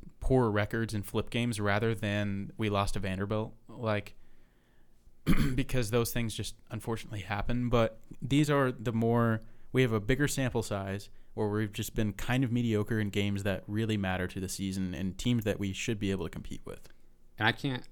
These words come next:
Speaker 2: I can't back this up with stats, but I would venture a guess that <coughs> those type of games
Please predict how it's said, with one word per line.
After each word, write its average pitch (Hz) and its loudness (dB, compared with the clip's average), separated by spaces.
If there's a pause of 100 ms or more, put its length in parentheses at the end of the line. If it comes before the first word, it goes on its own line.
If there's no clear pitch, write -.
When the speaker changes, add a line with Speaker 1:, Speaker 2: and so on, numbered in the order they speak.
(120)
Speaker 2:
I 107 4
can't 98 -4
back 90 2
this - -4
up 90 -4
with 87 -6
stats, 87 -2
but 87 -2
I 101 2
would 107 -6 (200)
venture 110 -4
a 123 -4
guess 80 -4
that 85 -4 (180)
<coughs> - -4
those 104 2
type 101 0
of 85 -8
games 87 -6